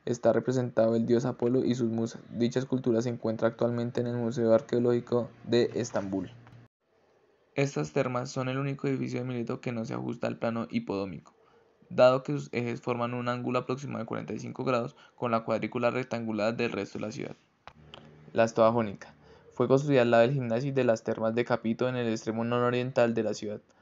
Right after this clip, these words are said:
Sus medidas eran ciento diez metros de longitud por catorce de profundidad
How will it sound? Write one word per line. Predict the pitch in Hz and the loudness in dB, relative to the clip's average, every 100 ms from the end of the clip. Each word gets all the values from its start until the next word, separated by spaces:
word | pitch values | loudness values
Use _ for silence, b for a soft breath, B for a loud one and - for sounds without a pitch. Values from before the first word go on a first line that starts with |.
| b _ | b _
Sus | - 120 | 0 2
medidas | 117 113 131 | 4 2 2
eran | 123 123 | 0 -2
ciento | 135 127 127 127 | -4 -6 -2 0
diez | 123 | 0
metros | 123 120 127 | -2 -2 -2
de | 123 | 0
longitud | 123 135 135 123 120 - - | 0 -2 -2 -4 -4 -6 -2
por | 117 | 0
catorce | 117 113 110 117 | 0 0 -2 0
de | 117 | 0
profundidad | 117 113 117 107 107 | 2 0 -2 -6 -6